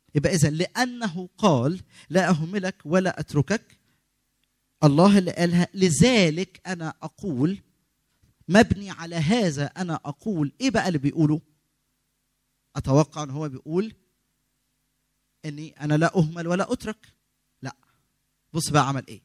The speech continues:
"لذلك نحن نقول واثقين: 'الرب معين لي، فلا أخاف ماذا يصنع بي الإنسان.'" شايف؟ يعني بدأ يبني عليها. كوني، يعني ده قاعد يفكر الأول.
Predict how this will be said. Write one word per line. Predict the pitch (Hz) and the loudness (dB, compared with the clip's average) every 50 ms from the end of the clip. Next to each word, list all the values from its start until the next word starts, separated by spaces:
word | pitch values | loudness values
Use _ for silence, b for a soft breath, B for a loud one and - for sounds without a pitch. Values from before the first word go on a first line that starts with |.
| _ _ B B B B B B B B B B | _ _ B B B B B B B B B B
"لذلك | 156 185 185 147 165 269 294 302 269 254 247 _ - - - | 0 0 2 6 6 6 6 4 2 -4 -8 _ -16 -18 -10
نحن | 202 226 269 - - - 185 | -6 -6 -6 -6 -8 -12 -12
نقول | 180 170 170 165 165 _ - 247 185 131 143 170 185 180 - _ _ _ _ _ _ _ _ _ _ _ - | -14 -10 -10 -10 -10 _ -10 -6 -4 -4 -4 -4 -6 -10 -18 _ _ _ _ _ _ _ _ _ _ _ -2
واثقين: | 143 180 196 214 185 - 202 190 - - 285 285 208 147 151 175 196 196 _ _ _ b b b b - - | 2 2 2 2 0 -2 -4 -4 -4 -2 -2 -2 -2 -2 -6 -6 -8 -12 _ _ _ b b b b 0 2
'الرب | 170 165 160 196 220 175 147 180 | 4 4 6 4 2 2 2 -4
معين | 175 175 170 160 147 175 196 202 185 175 170 | -4 -4 -6 -8 -8 -8 -8 -6 -6 -6 -6
لي، | 156 135 135 190 180 151 123 B B B B | -8 -6 -8 -8 -10 -10 -14 B B B B
فلا | B - - 208 202 190 180 - 175 | B 0 2 4 4 4 2 -2 -2
أخاف | - - 185 180 160 135 - - B B B | -2 2 2 2 2 2 -2 -10 B B B
ماذا | 170 214 202 185 190 | 0 0 2 2 2
يصنع | 202 214 - - 180 156 147 | 2 2 2 0 -2 -2 -2
بي | 147 185 175 | 0 0 -2
الإنسان.'" | - - 143 151 139 - 147 113 82 _ _ _ _ _ _ _ _ _ _ _ _ _ _ _ _ _ _ _ _ _ _ _ _ _ _ _ _ _ _ | -2 -4 -8 -6 -4 -4 -4 -4 -6 _ _ _ _ _ _ _ _ _ _ _ _ _ _ _ _ _ _ _ _ _ _ _ _ _ _ _ _ _ _
شايف؟ | - - 180 202 226 - B B B B B B B | 0 0 0 0 0 -6 B B B B B B B
يعني | 147 156 147 156 160 | -4 -2 -2 -2 -2
بدأ | 139 135 233 247 247 | 0 0 2 4 4
يبني | 240 233 269 277 190 170 175 175 165 | 4 6 4 4 4 -2 -14 -12 -12
عليها. | 147 139 143 139 143 156 143 117 110 101 - - _ - _ _ _ b b b b _ - | -12 -10 -8 -6 -4 -4 -6 -6 -8 -14 -20 -20 _ -20 _ _ _ b b b b _ -2
كوني، | - 277 302 302 285 277 254 247 202 | 2 2 2 2 0 -4 -6 -6 -4
يعني | 156 151 147 | -4 -4 -4
ده | 143 214 | -6 -6
قاعد | - 254 226 226 208 | -6 -4 -4 -4 -4
يفكر | 185 - 214 226 - - - 143 131 | -4 -2 -2 -2 -2 0 -2 -2 -2
الأول. | 131 - 160 170 170 143 113 90 | -2 -2 -4 -4 -4 -6 -10 -16